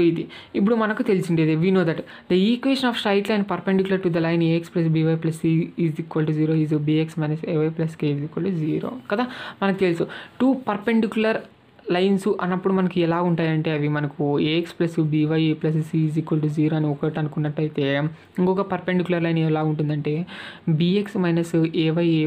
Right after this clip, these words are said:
plus K is equal to zero. అదే అనమాట ఇక్కడ నేను చెప్తున్నాను. చూడండి, the equation of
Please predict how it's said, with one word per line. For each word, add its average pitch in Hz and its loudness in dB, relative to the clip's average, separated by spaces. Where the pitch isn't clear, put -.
plus 160 -4
K 160 2
is 151 -6
equal 165 -2
to 214 0
zero. 156 2
అదే 165 0
అనమాట 160 0
ఇక్కడ 156 -4
నేను 151 -2
చెప్తున్నాను. 151 -2
చూడండి, 175 2
the 160 4
equation 190 0
of 180 -6